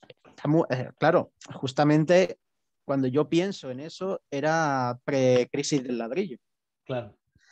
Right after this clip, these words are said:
Speaker 1: Y cuando me planto en bachiller, ya, eh, había ocurrido toda la crisis, estábamos en dos mil doce, dos mil trece,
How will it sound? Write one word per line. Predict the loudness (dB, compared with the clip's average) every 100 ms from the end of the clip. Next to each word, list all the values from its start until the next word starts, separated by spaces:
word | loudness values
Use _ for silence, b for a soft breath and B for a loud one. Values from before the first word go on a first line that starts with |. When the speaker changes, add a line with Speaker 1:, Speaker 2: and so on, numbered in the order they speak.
| b b _ -20 -20 _
Speaker 1:
Y | -2 0 2
cuando | 2 4 4 2
me | 2
planto | 0 -2 -2 -2
en | -4
bachiller, | -4 -6 -6 0 2 2 -4 _ _
ya, | 0 4 6 4 0 -8 -6
eh, | -4 -4 -4 -6 -6
había | -2 0
ocurrido | 2 2 2 2 2
toda | 2 0
la | 0
crisis, | 0 -4 -6 -6 -8
estábamos | -6 -6 -4 -4
en | -4
dos | -4
mil | -2 -2 -2 -2 -2 -2
doce, | -2 -4 -6 -6 -4 -2
dos | -4
mil | -4 -6 -4 -6 -6
trece, | -6 -8 -6 -10